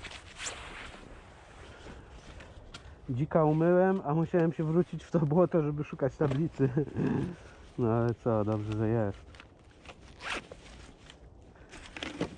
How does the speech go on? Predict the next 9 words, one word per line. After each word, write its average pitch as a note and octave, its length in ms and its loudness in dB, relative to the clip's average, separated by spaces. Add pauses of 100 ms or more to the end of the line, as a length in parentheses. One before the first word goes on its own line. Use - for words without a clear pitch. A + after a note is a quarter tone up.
(1300)
Nawet C#3 300 4
już B2 140 0
jej B2+ 140 4
nie A#2+ 80 4
będę A#2+ 280 0
mocował, A2+ 580 2
jedynie A2 360 0
ramkę A#2 400 0
może, A2 420 0